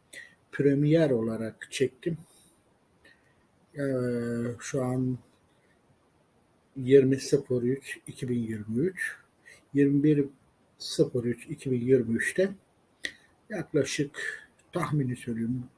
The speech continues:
on beş yirmi ila yirmi beş dakika boyunca hem kendimden bahsedeceğim. Ne oldu, neden oldu, nasıl oldu, nasıl girdin? Satanizm nedir? Enkiyanlık nedir?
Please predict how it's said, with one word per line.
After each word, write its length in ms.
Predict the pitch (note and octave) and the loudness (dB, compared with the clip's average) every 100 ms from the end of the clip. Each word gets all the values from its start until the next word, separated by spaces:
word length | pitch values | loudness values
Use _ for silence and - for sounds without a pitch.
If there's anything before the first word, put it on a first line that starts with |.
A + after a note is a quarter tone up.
| _ - | _ -6
on 220 | D3 B2+ A#2+ | -2 0 -2
beş 260 | A#2 - | -6 -4
yirmi 220 | C3+ B2 A#2+ | -4 -4 -8
ila 240 | A#2 A2+ | -8 -6
yirmi 320 | A#2 B2+ B2+ C3 | -2 2 2 2
beş 260 | C3 - | 0 -4
dakika 400 | A2+ - - A#2+ | -10 -8 -6 -4
boyunca 500 | C#3+ B2+ A2+ D#3+ F3 _ - - - - _ _ _ | -2 -4 -4 -4 -6 _ -20 -20 -20 -20 _ _ _
hem 400 | - D3 G3+ G#3+ - _ _ _ _ | 0 2 4 0 -6 _ _ _ _
kendimden 640 | - G#3+ G#3 G#3 G#3 G#3 G#3 | -2 2 4 4 2 4 6
bahsedeceğim. 840 | G#3 - - G#3+ G#3 G#3 G#3 G3+ - _ _ _ C#3+ | 6 2 0 2 2 4 4 0 -6 _ _ _ -2
Ne 140 | D3+ | 2
oldu, 500 | D#3 D3+ D3 C#3+ C3 | 4 4 4 2 2
neden 680 | B2 C#3 C#3+ C#3+ C3+ B2+ A2+ _ _ _ _ - | 2 2 2 2 0 -4 -6 _ _ _ _ -4
oldu, 480 | C3 B2+ B2 A#2+ B2+ | -2 -2 -2 -2 -2
nasıl 300 | C#3 - C3 | -2 -2 -4
oldu, 440 | B2+ A#2+ A#2 A#2 A#2 | -4 -6 -8 -8 -2
nasıl 440 | C#3 - C#3 C3+ | -2 0 0 0
girdin? 420 | B2 A#2+ A2+ A2+ A2+ - _ _ _ _ - - - - _ - | 2 0 0 -12 -16 -20 _ _ _ _ -20 -20 -20 -20 _ -8
Satanizm 800 | B2 - C#3+ D3 C#3+ C#3+ C3+ C3+ | -6 -2 2 2 2 2 2 2
nedir? 340 | B2 A#2+ B2 - - | 2 -2 -4 -10 -4
Enkiyanlık 800 | C3 C3 C3 C#3+ C#3 C#3 C#3 - | 0 0 4 4 4 2 2 0
nedir? 360 | C3 B2 B2+ | -2 0 0